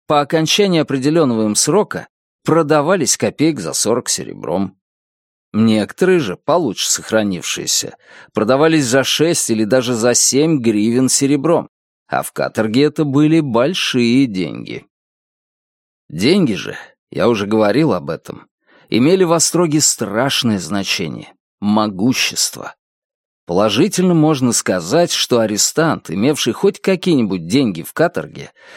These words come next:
в десять раз меньше страдал, чем совсем не имевший их, хотя последний обеспечен тоже всем казённым, и к чему бы, кажется, иметь ему деньги,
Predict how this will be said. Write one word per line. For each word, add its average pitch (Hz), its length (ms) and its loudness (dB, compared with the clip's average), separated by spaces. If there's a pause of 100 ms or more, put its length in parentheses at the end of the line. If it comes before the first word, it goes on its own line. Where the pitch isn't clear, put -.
(140)
в 113 180 0
десять 180 500 0
раз 170 300 2
меньше 117 460 0
страдал, 87 680 -2 (200)
чем 143 240 0
совсем 143 600 0
не 76 160 -8
имевший 123 540 -2
их, - 260 -14 (360)
хотя 117 260 0
последний 131 680 0
обеспечен 160 640 0
тоже 127 400 2
всем 139 340 2
казённым, 101 760 0 (300)
и 113 100 -2
к 104 60 -4
чему 104 360 0
бы, 120 140 0
кажется, 156 540 2
иметь 180 380 0
ему 87 240 -6
деньги, 90 540 -2